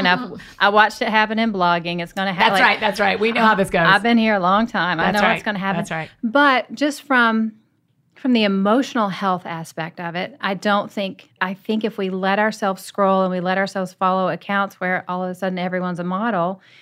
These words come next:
Speaker 1: and there's professional photo shoots and hair's done and everything, it's not good for us and it's
Speaker 2: Yeah.
Speaker 1: not good for the women who will come along after us.
Speaker 2: Yeah. That's, s-, talk about that, the women coming along after us. What are, what should we be doing to shape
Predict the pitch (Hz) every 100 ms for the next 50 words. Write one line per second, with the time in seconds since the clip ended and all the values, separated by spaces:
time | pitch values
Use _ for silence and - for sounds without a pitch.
0 | _ - 190 180 175 _ 190 - 185 180
1 | 180 165 170 - 349 233 180 190 170 -
2 | 175 165 302 262 - 165 170 196 233 226
3 | 214 - - - - - - 233 220 220
4 | 214 - 165 160 233 - - - 190 165
5 | - 196 196 202 208 190 196 185 185 180
6 | - 180 180 175 175 175 175 165 180 175
7 | - 170 165 156 156 156 156 - - -
8 | - 160 151 139 _ _ - - - _
9 | 185 190 190 - _ - - 233 226 185
10 | - 160 156 - - 175 175 175 165 170
11 | 160 156 156 147 170 147 - 185 190 202
12 | 185 165 _ _ _ - 180 226 - -
13 | - 240 190 185 175 170 180 165 165 175
14 | - - 175 170